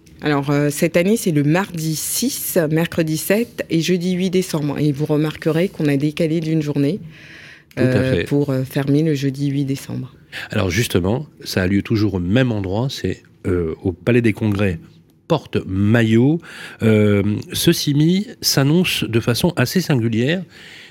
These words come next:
Speaker 2: Tout d'abord, j'aimerais revenir sur cette baseline en, en intro. Euh, faire de demain le plus bel endroit à vivre. C'est quoi l'idée qui a, qui a présidé à cette forme, j'allais dire presque poétique, de concevoir la ville ?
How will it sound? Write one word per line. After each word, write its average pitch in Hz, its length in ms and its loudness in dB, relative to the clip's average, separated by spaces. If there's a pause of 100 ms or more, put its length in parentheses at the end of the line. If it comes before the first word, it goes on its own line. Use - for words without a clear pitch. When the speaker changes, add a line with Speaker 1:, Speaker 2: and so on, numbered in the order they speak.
Speaker 2:
Tout - 100 0
d'abord, 156 260 4
j'aimerais 131 240 2
revenir 127 420 0
sur - 180 -6
cette 117 160 -2
baseline 117 500 0
en, 110 140 -4
en 101 120 0
intro. 139 440 0 (480)
Euh, 104 300 2
faire 165 240 0
de 131 80 2
demain 131 280 2
le 131 100 2
plus 107 160 -2
bel 139 120 0
endroit 117 280 0
à 101 40 0
vivre. 92 380 -2 (100)
C'est - 200 -4
quoi 147 180 0
l'idée 120 240 2
qui 101 180 -4
a, 92 100 -6 (360)
qui - 100 -4
a 90 60 -2
présidé 120 500 2
à 131 80 0
cette - 220 -4
forme, 127 480 0
j'allais 107 160 2
dire 113 140 -4
presque - 280 -4
poétique, 151 580 -4 (340)
de 110 40 2
concevoir 113 480 0
la 101 120 0
ville ? 95 240 -2